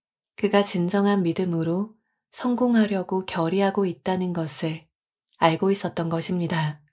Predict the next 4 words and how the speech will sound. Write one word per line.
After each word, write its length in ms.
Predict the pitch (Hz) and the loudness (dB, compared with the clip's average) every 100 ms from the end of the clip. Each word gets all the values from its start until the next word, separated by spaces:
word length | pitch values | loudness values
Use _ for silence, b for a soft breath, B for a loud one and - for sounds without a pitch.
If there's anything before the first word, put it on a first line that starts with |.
| _ _ _ _ _ _ _ _ _ _ _ _ _ _ _ _ | _ _ _ _ _ _ _ _ _ _ _ _ _ _ _ _
잠재의식은 1080 | - 175 170 214 214 214 214 185 185 185 196 - _ _ _ | -4 0 4 6 6 4 0 0 0 -2 -6 -12 _ _ _
당신의 460 | - 170 190 190 180 | -4 -2 0 0 2
마음속에서의 840 | 160 175 196 202 202 196 185 180 | 2 2 0 2 2 2 0 0
동기와 680 | 180 170 170 190 170 160 170 | -2 -2 0 0 0 -2 -4